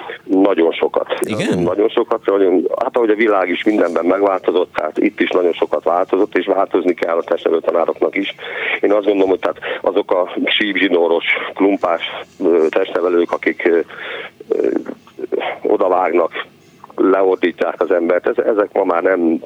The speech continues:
Speaker 1: tudnak megélni a, a pályán, legalábbis emberileg semmiképpen nem. Ezeknek, ö, már nincs, ö, értelme. Egyszerű dolgokat tudok például, most például hozni, hogy, ö,
Speaker 2: Hallgatom.
Speaker 1: ugye, amikor én még gyerek voltam, hát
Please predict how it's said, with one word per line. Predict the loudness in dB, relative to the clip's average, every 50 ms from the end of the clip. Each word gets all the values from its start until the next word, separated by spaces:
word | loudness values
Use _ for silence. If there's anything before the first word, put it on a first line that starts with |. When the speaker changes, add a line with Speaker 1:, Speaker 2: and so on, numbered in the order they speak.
| -6 _
Speaker 1:
tudnak | -2 0 0 0 0
megélni | 0 0 0 2 2 2 2 2
a, | 2 0 -2 -4 -8 -18 -20 -20 -20 -20 -20 -20 -10 -8
a | -6 -6
pályán, | -4 -2 -2 0 0 0 0 0 0 0
legalábbis | 0 0 2 2 2 2 2 0 0 0
emberileg | 0 0 0 -2 0 0 2 0 0 0
semmiképpen | -2 -2 -2 0 -2 -2 0 0 0 0 -2 -2 -2 0
nem. | 2 2 0 0 -2 -6 -12 -18 -18 -16 -16 -14 -14 -8 -6
Ezeknek, | -6 -4 -2 -2 -2 -2 -4 -2 0
ö, | 0 2 2 2 0 -2 -4 -6 -8 -8 -8 -10 -10 -12 -14 -10 -6 -2
már | -2 0 2
nincs, | 2 0 0 0 -2 -2
ö, | 0 2 2 2 2 2 2
értelme. | 2 0 0 0 0 -2 -2 -2 0 -2 -2 -2 -4 -10 -12 -12 -12 -14 -18 -20 -20 -14 -4
Egyszerű | -2 0 0 0 0 -2 -4 -2 2
dolgokat | 2 2 2 2 2 -2 -2
tudok | 0 0 0 0 0 -2
például, | -2 -2 0 0 0 0 2
most | 2 2 0 0 0
például | -2 0 0 0 0 0 0 -2 0
hozni, | 0 2 2 2 2 2 2 2 2 0
hogy, | -2 -2 0 0
ö, |
Speaker 2:
Hallgatom. | 0 0 0 0 -2 -4 -6 -6
Speaker 1:
ugye, | -4 -2 -2 -2 -4 -4 -4
amikor | -4 -2 -2 -2 -2 -2 0
én | 0 0
még | 0 0 -2 -4 -8 -4
gyerek | -2 0 0 0 0 0
voltam, | 0 0 0 0 0 -2 -4 -4
hát | -4 -6